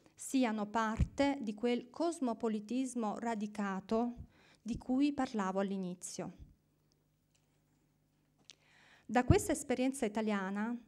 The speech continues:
è nato un diario, in altre parole, pubblicato tre mesi fa.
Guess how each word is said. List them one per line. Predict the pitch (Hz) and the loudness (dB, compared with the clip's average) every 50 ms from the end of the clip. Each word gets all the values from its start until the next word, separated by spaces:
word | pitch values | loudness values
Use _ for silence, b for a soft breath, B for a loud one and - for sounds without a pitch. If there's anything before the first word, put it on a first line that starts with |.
| - - | -14 -2
è | - 302 | 4 6
nato | 294 285 262 226 214 220 - - 247 | 8 8 8 8 6 2 2 2 2
un | 233 233 226 | 2 2 2
diario, | 220 220 208 196 190 190 196 202 202 190 202 208 - - - | 2 2 2 2 2 0 0 0 0 -2 -4 -6 -10 -8 -4
in | 254 220 220 | -2 0 2
altre | 208 208 208 208 - 214 208 | 2 2 0 -2 -2 -4 -4
parole, | 214 208 202 190 185 190 190 185 196 185 - - _ _ _ _ _ _ _ _ _ _ _ _ b b b b b b b b b b b b b b b b b b | -2 -2 0 0 -2 -2 -4 -6 -8 -10 -12 -16 _ _ _ _ _ _ _ _ _ _ _ _ b b b b b b b b b b b b b b b b b b
pubblicato | b - 254 269 277 277 226 208 196 208 214 208 | b -2 0 2 2 2 2 2 0 0 0 -2
tre | 208 208 196 | -2 -2 -2
mesi | 196 196 190 - - 202 | -2 -2 -4 -4 -6 -8
fa. | 208 208 - 76 - | -6 -6 -6 -6 -6